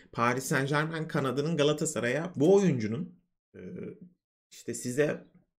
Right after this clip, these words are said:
bonservisiz, daha doğrusu kiralama bedelsiz bir şekilde geleceği, e, ve oyuncuya Galatasaray'da, e, hani go-, oyuncuya iki milyon euro,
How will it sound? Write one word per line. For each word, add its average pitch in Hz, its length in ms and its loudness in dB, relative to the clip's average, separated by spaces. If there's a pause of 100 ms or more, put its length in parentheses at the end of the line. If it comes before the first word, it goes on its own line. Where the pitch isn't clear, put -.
(100)
bonservisiz, 131 1000 -2
daha 160 220 2
doğrusu 117 460 0
kiralama 143 560 4
bedelsiz 131 480 2
bir 120 60 -4
şekilde 98 440 0
geleceği, 107 600 2 (340)
e, 101 320 -2
ve 143 120 4
oyuncuya 147 480 4
Galatasaray'da, 123 880 0 (420)
e, 95 40 -10
hani 113 400 -2
go-, 117 340 4
oyuncuya 131 460 2
iki 143 240 -4
milyon 123 380 0
euro, 101 380 0